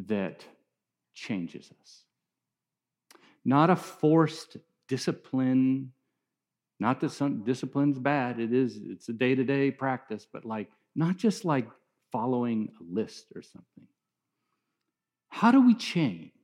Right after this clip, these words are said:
How does a Christian become a more devoted follower of Christ? A high view of God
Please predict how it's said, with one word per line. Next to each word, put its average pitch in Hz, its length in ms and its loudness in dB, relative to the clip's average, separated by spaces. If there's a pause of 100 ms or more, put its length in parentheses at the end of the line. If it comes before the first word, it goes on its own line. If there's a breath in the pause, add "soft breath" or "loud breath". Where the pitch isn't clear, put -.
(280)
How 208 160 2
does 254 160 2
a 247 60 0
Christian 160 500 -2
become 110 880 -4 (640)
a 120 40 0
more 131 180 4
devoted 117 580 0 (120)
follower 101 580 -8
of 92 140 -18
Christ? - 560 -18 (880)
A - 60 -6
high 202 360 2
view 185 260 4
of 104 160 0
God 98 520 -6